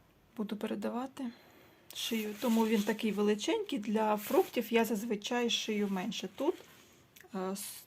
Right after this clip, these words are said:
цей мішечок сорок на п'ятдесят. Ось такі розміри: тридцять на сорок, сорок на п'ятдесят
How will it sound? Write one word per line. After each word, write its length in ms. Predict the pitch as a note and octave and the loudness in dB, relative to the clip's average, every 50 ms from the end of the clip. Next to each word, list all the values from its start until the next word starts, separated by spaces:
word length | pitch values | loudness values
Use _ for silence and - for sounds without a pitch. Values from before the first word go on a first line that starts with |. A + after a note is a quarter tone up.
| - - | -16 -4
цей 240 | - - A#3+ B3 | 2 4 4 6
мішечок 500 | A#3 A3 A3 - - C#4 C4 - A3+ G#3+ | 6 4 2 2 0 0 0 0 -4 -4
сорок 340 | - - B3+ A#3 A#3 A3+ - | -2 0 2 2 2 2 0
на 80 | A3+ G#3+ | -2 -4
п'ятдесят. 600 | G#3 - G#3+ G3+ G#3+ G#3 G#3 - - G#3 G3+ - - - - _ _ _ _ _ _ _ _ _ _ _ _ - - | -2 -2 -2 -2 -2 -2 -4 -4 -6 -8 -10 -10 -14 -20 -20 _ _ _ _ _ _ _ _ _ _ _ _ -10 -8
Ось 120 | G#3 G3 | -8 -6
такі 280 | - - G#3 G#3 - G3+ | -4 -4 -4 -2 0 2
розміри: 400 | G3 B3+ E4 D#4+ A#3+ G#3+ G#3 G#3 | 2 4 4 4 4 2 2 2
тридцять 380 | G3+ A#3 A#3+ A#3 - A#3+ A3 - | 0 0 -2 -2 -2 -2 -4 -4
на 80 | A3 | -4
сорок, 320 | G#3 - - F4 D#4+ - - | -4 -2 0 2 2 0 0
сорок 320 | - B3 A3+ A3+ A3 - | -2 -2 -2 -2 -2 -2
на 100 | A3 G#3 | -4 -2
п'ятдесят 540 | G#3 G#3+ G#3 F#3+ G#3+ G#3 G#3 - C4 C4+ | -2 -2 -2 -2 -2 -2 0 2 2 2